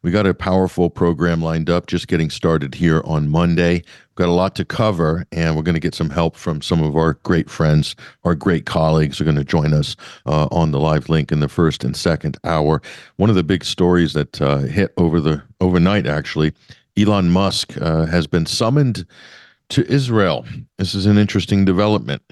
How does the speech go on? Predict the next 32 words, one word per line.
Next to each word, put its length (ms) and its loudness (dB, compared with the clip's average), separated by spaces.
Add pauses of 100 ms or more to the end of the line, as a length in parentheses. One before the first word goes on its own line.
especially 460 -2
for 300 2
users 540 0
on 300 0
X 440 -6 (380)
platform. 460 0
There's 120 -2
been 140 2
a 60 2
lot 160 2
of 80 -2
calls 400 0 (340)
by 260 0
the 280 0
A 40 -2
D 200 -2
L 360 0 (300)
and 140 0
other 160 2
sort 220 0
of 120 -4
pro-censorship 840 -2 (400)
organizations 1040 2
to 280 -2
clamp 380 -2
down 320 0
on 140 -2
what 140 -2
they 120 0
call 280 -2
hate 340 -2
speech, 500 -6